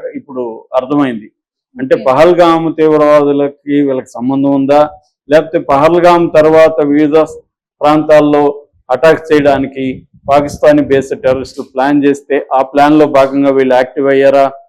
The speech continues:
Speaker 1: ఇవన్నీ ఇప్పుడు విచారిస్తున్నారు. అట్లాగే వీళ్ళ భార్యలను కూడా అరెస్ట్ చేశాడు, ఆ, అరెస్ట్ చేశారు. షేక్ అమానుల్లా భార్య సైరబాను, షేక్ మన్సూర్ భార్య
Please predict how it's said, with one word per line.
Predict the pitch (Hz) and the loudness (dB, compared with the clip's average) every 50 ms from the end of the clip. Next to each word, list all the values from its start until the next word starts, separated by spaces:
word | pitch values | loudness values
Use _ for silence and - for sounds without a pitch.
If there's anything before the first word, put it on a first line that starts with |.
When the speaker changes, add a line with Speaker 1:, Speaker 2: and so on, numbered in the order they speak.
| _ _ _ - | _ _ _ -2
Speaker 1:
ఇవన్నీ | 139 156 180 190 208 233 | 2 2 2 2 2 -2
ఇప్పుడు | 220 - 180 160 156 | -4 -6 -6 -4 -4
విచారిస్తున్నారు. | 139 131 135 139 139 131 131 127 - - 135 127 131 131 139 - 294 - _ _ _ _ - | -4 -2 0 0 0 0 0 -4 -8 -8 -6 -4 -2 0 0 -2 -4 -6 _ _ _ _ -10
అట్లాగే | 156 151 - 220 208 208 | -8 -2 0 2 4 4
వీళ్ళ | 190 180 165 156 | 4 4 4 2
భార్యలను | 147 123 - 127 131 147 180 202 214 214 208 202 | 0 0 2 4 4 6 6 6 4 4 4 2
కూడా | 196 190 175 160 | 2 4 4 4
అరెస్ట్ | 147 151 147 - - - | 2 2 0 -2 -4 -4
చేశాడు, | 135 127 127 - 107 98 - - _ _ - 143 | -4 -4 -4 -6 -8 -8 -10 -16 _ _ -2 0
ఆ, | 131 | 2
అరెస్ట్ | 131 135 131 131 143 143 139 - 156 | 2 4 4 2 2 0 -2 -2 -2
చేశారు. | 143 139 139 143 139 156 | -2 0 0 -2 -4 -4
షేక్ | 165 - - 175 175 175 160 | -4 0 0 0 2 2 2
అమానుల్లా | 151 156 165 170 170 170 165 165 160 160 160 | 2 2 2 2 2 2 2 2 2 2 2
భార్య | 147 143 147 147 143 147 147 151 151 - - - - - - - - - - | 2 2 2 2 2 4 4 4 4 2 0 -6 -16 -20 -20 -20 -20 -20 -4
సైరబాను, | - 139 139 151 156 151 147 151 156 156 156 156 170 - - - _ _ _ _ _ _ _ _ _ _ - - _ - - | 0 2 2 4 4 4 4 4 2 2 2 0 -2 -6 -14 -20 _ _ _ _ _ _ _ _ _ _ -20 -20 _ -20 -6
షేక్ | - - 170 180 180 - | 0 2 2 2 2 2
మన్సూర్ | 143 139 147 170 165 175 175 165 | 0 0 0 2 2 2 2 2
భార్య | 143 139 151 151 143 143 139 135 127 120 | 4 4 4 4 4 4 4 4 2 0